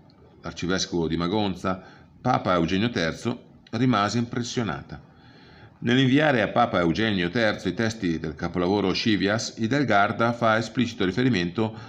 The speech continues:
all'autorizzazione pontificia di proseguire nella stesura dell'opera ottenuta durante il Sinodo di Treviri nell'inverno millecentoquarantasette millecentoquarantotto.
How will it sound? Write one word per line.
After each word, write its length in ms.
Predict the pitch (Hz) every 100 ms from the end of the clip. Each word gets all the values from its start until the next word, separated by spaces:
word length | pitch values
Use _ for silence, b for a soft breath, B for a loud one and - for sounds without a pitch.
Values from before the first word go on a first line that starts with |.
| B B
all'autorizzazione 800 | - 135 139 143 135 143 160 131 104
pontificia 640 | 117 117 147 117 87 107
di 200 | 101 101
proseguire 680 | 120 117 127 127 120 110 -
nella 440 | 104 117 120 107 101
stesura 520 | - 117 92 92 98
dell'opera 520 | 107 98 85 - 101
ottenuta 560 | 101 113 107 104 92 92 - - B B B B B B
durante 440 | - 127 110 107 107
il 40 |
Sinodo 360 | 113 92 87 92
di 180 | 92 90
Treviri 600 | - 90 80 92 95 -
nell'inverno 720 | 101 110 113 117 107 104 95
millecentoquarantasette 1600 | 104 113 98 87 85 113 104 87 87 87 87 127 85 78 - 101
millecentoquarantotto. 1400 | 107 107 107 110 107 110 110 107 87 82 - 92 -